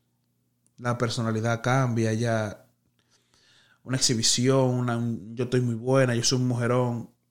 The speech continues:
y no sé a qué se deba. Yo quería preguntar esto en Instagram, pero no sé, como que quería, en vez de yo preguntar, yo quiero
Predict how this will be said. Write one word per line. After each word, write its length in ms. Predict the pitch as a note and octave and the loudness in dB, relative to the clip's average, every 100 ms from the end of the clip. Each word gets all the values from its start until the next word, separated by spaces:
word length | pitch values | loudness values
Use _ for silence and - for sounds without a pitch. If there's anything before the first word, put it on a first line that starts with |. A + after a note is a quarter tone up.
| _ | _
y 380 | - B2+ B2 A#2 - - _ _ _ _ _ - - _ _ _ _ _ _ _ _ _ | -16 -6 -4 -4 -6 -18 _ _ _ _ _ -14 -14 _ _ _ _ _ _ _ _ _
no 180 | C#3 D3+ | -2 0
sé 200 | - D3 | 2 2
a 80 | C3 | 2
qué 100 | C3+ | 0
se 160 | C3+ | 0
deba. 380 | A2 F#2+ G2+ - - _ _ _ _ _ _ - | 0 -2 -4 -8 -16 _ _ _ _ _ _ -14
Yo 120 | C3 | -4
quería 220 | D#3 D#3+ | 2 2
preguntar 460 | D3+ C#3 D3+ C#3+ D3 | 4 2 2 2 2
esto 180 | C#3+ C#3+ | 2 2
en 80 | D3+ | 0
Instagram, 440 | D#3 C3 A2+ G#2+ | 0 0 -2 -2
pero 320 | G#2 G#2 F#2+ - _ _ _ _ _ _ _ _ _ _ _ - | -6 -10 -10 -14 _ _ _ _ _ _ _ _ _ _ _ -10
no 180 | E3 | -2
sé, 180 | D#3 C3+ | 0 0
como 240 | A2+ A2+ G#2 | 0 -4 -4
que 140 | G2+ | -8
quería, 680 | - A2+ C3 C#3 B2 - - _ _ _ _ _ _ _ _ _ | -6 -2 2 2 0 -4 -16 _ _ _ _ _ _ _ _ _
en 140 | B2 | -2
vez 120 | B2+ | 2
de 80 | D3 | 4
yo 120 | D#3+ | 4
preguntar, 520 | D#3+ D#3+ D3+ C#3 C#3+ C3 | 2 2 2 0 0 0
yo 120 | B2 | 0
quiero 400 | C3+ C3 B2 | 0 0 -2